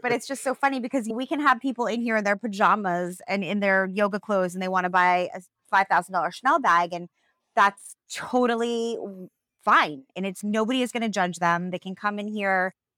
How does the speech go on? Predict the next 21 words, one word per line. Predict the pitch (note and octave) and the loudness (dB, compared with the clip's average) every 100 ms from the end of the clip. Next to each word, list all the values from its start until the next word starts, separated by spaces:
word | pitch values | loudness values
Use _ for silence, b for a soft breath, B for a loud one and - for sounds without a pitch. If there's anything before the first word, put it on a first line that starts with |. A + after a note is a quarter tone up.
| _ | _
they | G3 | -8
can | G#3 G3 | -6 -8
sit. | - - A#3 G#3 G3 | -10 -2 0 0 -2
We | A3 | -2
always | - G#3 A3 - | 0 0 -2 -4
do | G#3+ G3 F#3+ - | -6 -4 -8 0
cocktails | A3 G#3+ G#3+ G3+ | 0 2 0 -2
on | G3 | -2
Fridays. | G#3 F#3+ F#3+ F#3 F#3 F3+ | 2 4 2 -2 -4 -4
They'll | F3+ | -2
have | G3+ G#3 | 0 2
a | |
glass | G#3+ G3+ G#3 | 2 0 -2
of | F#3 | -4
wine. | G3 F#3 F3+ F3+ E3+ | 0 0 -2 -6 -8
They | F#3 | -8
can | F#3 | -8
be | F#3 G#3 | -4 -2
in | |
their | G3+ | -2
pajamas | F#3+ F#3 F3+ E3+ F3 F3+ F3 | -2 0 2 2 0 -4 -8